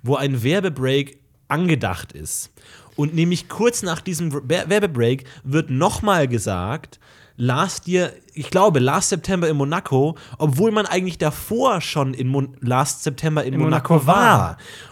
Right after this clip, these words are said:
Speaker 1: und es eigentlich keinen Sinn ergibt, das noch mal zu erwähnen. Und ich, das Einzige, wie ich's mir erklären kann, entweder ich versteh's von vorn bis hinten nicht, was eine <laughs> absolut gute Möglichkeit ist, oder da war ein Werbebreak eingeplant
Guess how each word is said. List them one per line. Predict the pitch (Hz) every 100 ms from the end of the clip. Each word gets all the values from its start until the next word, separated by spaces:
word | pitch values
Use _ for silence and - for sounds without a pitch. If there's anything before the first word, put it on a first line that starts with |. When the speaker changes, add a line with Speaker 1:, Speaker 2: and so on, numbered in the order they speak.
| -
Speaker 1:
und | 180 202
es | -
eigentlich | 170 208 214
keinen | - 190
Sinn | 143 208
ergibt, | 202 170 160
das | 160
noch | 165 156
mal | 156
zu | -
erwähnen. | 151 170
Und | 151
ich, | 131
das | 151
Einzige, | - 165 202 185
wie | 170
ich's | 156
mir |
erklären | 131 151 143 139
kann, | 131 127
entweder | 139 165
ich | 143
versteh's | 131 - 156 -
von | 120
vorn | 160 156
bis | 135
hinten | 127 135 139
nicht, | 208 -
was | 117 -
eine | - 196
<laughs> |
absolut | - 165 170 160 151
gute | 156 147
Möglichkeit | 131 123 139 139 151
ist, | 180 - - - - - _
oder | - 269 185 123
da | 135
war | 131 131
ein | 131
Werbebreak | 156 185 120 101 101
eingeplant | 101 98 98 98 95 127